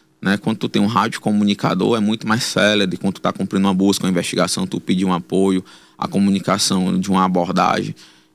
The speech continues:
E a secretaria, acertadamente, tá,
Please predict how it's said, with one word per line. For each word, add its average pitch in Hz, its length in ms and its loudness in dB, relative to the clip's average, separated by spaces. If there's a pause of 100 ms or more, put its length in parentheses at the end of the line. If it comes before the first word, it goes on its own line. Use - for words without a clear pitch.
E 95 160 2
a 101 80 2
secretaria, 110 540 2
acertadamente, 120 840 0 (240)
tá, 107 300 2